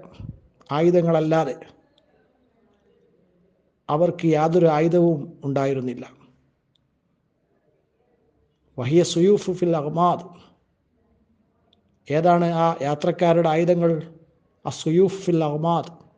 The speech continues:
ഉറകളിൽ സൂക്ഷിക്കപ്പെട്ട വാളുകൾ. വക്കാന മഅഹും മിയത്ത ഫർസ്, അവരോടൊപ്പം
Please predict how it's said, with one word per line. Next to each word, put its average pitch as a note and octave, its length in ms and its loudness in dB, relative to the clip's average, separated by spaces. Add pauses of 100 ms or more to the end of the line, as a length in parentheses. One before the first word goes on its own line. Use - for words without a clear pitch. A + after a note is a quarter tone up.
(300)
ഉറകളിൽ F3 380 2 (100)
സൂക്ഷിക്കപ്പെട്ട E3+ 580 -4 (1040)
വാളുകൾ. D#3 380 2 (1800)
വക്കാന F3+ 320 2 (100)
മഅഹും G3 400 4
മിയത്ത F#3+ 440 0
ഫർസ്, G3 340 -2 (1040)
അവരോടൊപ്പം F3 560 2